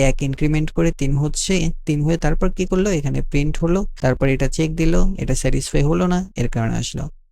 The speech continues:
তো আমরা যেটা দেখলাম যে এই কন্ডিশনের জিনিসগুলো তার নিচের ব্লককে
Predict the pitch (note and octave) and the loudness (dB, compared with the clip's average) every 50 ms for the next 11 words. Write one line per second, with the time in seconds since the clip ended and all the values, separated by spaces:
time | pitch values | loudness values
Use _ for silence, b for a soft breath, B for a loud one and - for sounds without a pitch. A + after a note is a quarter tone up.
0 | _ _ _ - C3+ C3+ D3 E3+ F3+ F#3 G3+ G3 G3 G3+ F3 C#3 C#3 C3+ - C#3+ | _ _ _ 0 0 2 2 2 2 2 2 0 0 -2 -2 -2 -2 -2 -2 -2
1 | C#3 B2+ A#2+ A#2+ - C#3+ - C#3+ D3+ D#3 - - D#3 D3+ D#3 E3 D#3+ E3+ F#3+ F#3+ | -2 -2 -2 -2 -2 0 0 2 0 0 0 0 0 2 2 2 4 2 2 2
2 | - - G#3 G3+ G3+ G3+ G3 D#3+ C#3+ C#3+ C#3+ C#3+ D#3 D#3+ D#3 - - - - C#3 | 2 0 2 2 2 2 0 0 0 0 2 2 2 0 -2 -4 -4 -2 0 0
3 | C3 C#3 E3 G3+ G#3 - - D3 C#3+ C#3+ C3+ B2+ B2 B2+ C#3 D3 C#3+ - - F3 | 2 2 0 -2 -2 -2 2 4 6 6 6 6 4 4 2 2 0 0 0 0
4 | F3 E3+ D#3 C#3+ C3 B2+ B2 C3 - - - - - F3 | 2 2 2 2 4 4 4 4 0 -4 -6 -4 -2 -2